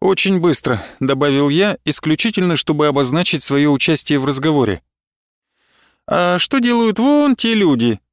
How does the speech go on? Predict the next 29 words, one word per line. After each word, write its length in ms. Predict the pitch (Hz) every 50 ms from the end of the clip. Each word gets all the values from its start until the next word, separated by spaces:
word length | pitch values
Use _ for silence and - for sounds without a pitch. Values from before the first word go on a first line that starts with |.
| _ _ -
Моя 260 | 131 131 131 139 139
жена 300 | 123 113 135 147 175 190 170
указала 400 | 123 - 139 120 147 147 139 127
пальчиком 560 | - 151 156 147 - - 135 - 143 135 123
в 60 | -
сторону 340 | - - 156 147 147 147 143
рабочих, 580 | 147 147 147 175 214 214 - - 104 - - _ _ _ _
затаскивающих 840 | - 117 123 160 - 240 226 - - 208 202 190 170 - - 180 - -
какие-то 420 | - 170 - - 185 170 - 160
сооружения 760 | - - 165 156 156 156 - 170 180 180 170 165 160 156 143
из 260 | - - 151 151 143
досок 480 | 123 143 160 147 - - 190 165 - -
и 100 | 147 143
ткани 560 | 120 - - 190 208 202 190 180 160 127 - _ _ -
на 160 | 147 147 147
территорию 560 | - - 160 160 151 - 185 180 170 160 147
полосы 340 | - 151 151 151 - - 165
препятствий 640 | - 160 160 - - 190 208 - - - - 180 170
с 80 | - -
противоположного 840 | - 160 151 - 156 147 - 160 160 175 190 175 - 165 151 151 147
от 100 | 147 -
участников 560 | 143 - - 165 - - 160 - - 143 -
конца. 500 | - 165 160 156 - - 143 113 92 - _ _ _ _ _ _ _ _ _ _ _ _ _ _ _ _ _ _
«Помогают 520 | - - 185 202 208 226 247 233 190 -
придавать 460 | - 196 202 175 196 196 220 220 - -
местности 520 | 196 - 208 - - 196 180 - - 196
объем», 420 | 185 180 165 180 196 220 208 151
пояснил 440 | 120 - 123 127 113 - 156 143 135
Кристофер. 580 | - 151 151 139 - - - - 135 117 98